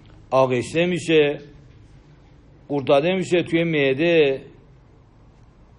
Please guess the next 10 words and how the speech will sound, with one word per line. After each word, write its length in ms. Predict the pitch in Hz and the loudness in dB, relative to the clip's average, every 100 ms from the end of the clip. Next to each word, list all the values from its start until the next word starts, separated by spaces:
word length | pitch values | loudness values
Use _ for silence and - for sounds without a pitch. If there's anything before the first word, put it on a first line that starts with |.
| _ - - - - - - - _ _ _ - | _ -20 -20 -20 -20 -20 -20 -20 _ _ _ -10
اونجا 280 | 131 127 160 | -4 0 2
دوباره 640 | 156 143 147 160 147 135 - - - | 4 4 4 4 2 -2 -6 -18 -20
خورتر 540 | - 135 127 151 156 | -8 -6 -2 2 2
و 100 | 165 | 2
ریستر 460 | 147 127 127 151 160 | -2 -6 0 2 2
می‌شه 260 | 160 151 135 | 0 -2 0
با 180 | 127 | 0
اسید 380 | 110 110 147 139 | -2 -4 -8 -6
که 140 | 147 147 | -2 0
هست 460 | 131 135 131 127 | 2 0 0 -6